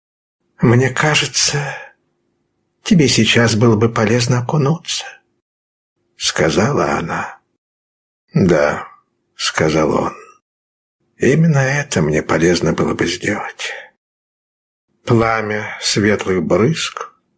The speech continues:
взметнулось ввысь, когда Джордж Смит прорезал телом воду.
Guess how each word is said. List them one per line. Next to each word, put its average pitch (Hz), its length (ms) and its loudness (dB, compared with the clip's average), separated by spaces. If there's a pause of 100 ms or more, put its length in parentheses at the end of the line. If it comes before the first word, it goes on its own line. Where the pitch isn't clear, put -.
(240)
взметнулось 101 1000 0
ввысь, - 800 -2 (680)
когда 90 340 0
Джордж 80 500 -2
Смит 104 560 -2
прорезал 117 680 0
телом 85 440 0
воду. 78 680 -2